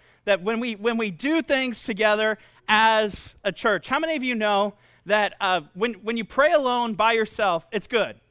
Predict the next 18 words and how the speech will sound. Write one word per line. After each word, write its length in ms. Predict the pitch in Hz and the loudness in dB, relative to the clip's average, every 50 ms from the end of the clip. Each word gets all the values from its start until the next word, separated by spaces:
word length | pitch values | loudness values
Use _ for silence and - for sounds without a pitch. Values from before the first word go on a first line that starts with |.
| _ _ - | _ _ -2
right? 280 | 147 170 208 247 214 175 - _ _ | 2 2 2 2 2 -2 -12 _ _
It's 100 | - - | -20 -8
great. 300 | - 220 226 190 - - _ _ _ _ _ _ _ _ | -2 0 0 0 0 -4 _ _ _ _ _ _ _ _
It's 100 | _ - | _ -6
great 220 | - 220 233 233 - | -2 0 0 0 -2
to 40 | 214 | -4
do 140 | 214 214 | -4 -2
that. 220 | 196 160 135 120 - _ _ _ _ _ | -2 -2 -2 -4 -6 _ _ _ _ _
But 80 | - 190 | -2 0
how 120 | 254 302 | 2 2
many 180 | 320 320 302 269 | 2 0 0 -2
of 40 | |
you 100 | 247 247 | -2 -4
know 220 | 233 233 233 226 208 | -2 0 0 0 2
how 140 | 190 226 202 | 2 0 0
powerful 680 | - - - - 220 226 233 240 233 - - 208 185 175 | 0 -4 -4 2 4 4 6 4 4 0 -4 -8 -6 -6
it 80 | 156 | -4
is 460 | 151 147 151 165 190 - - - - | -4 -4 -4 -4 -4 -6 -12 -18 -20